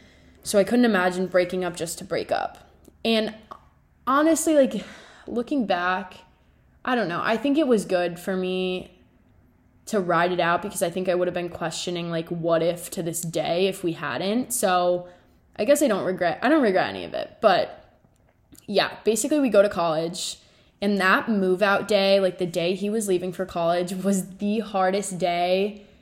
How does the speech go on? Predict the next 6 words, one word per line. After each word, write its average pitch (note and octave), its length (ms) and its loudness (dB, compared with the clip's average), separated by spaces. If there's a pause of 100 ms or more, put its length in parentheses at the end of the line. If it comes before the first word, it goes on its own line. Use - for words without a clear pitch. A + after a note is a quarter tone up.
(1400)
Like, G#2+ 480 -10
it G#3+ 200 4
was D3+ 220 -4
so F#3 460 2
difficult. F3 460 0
He C#4 680 2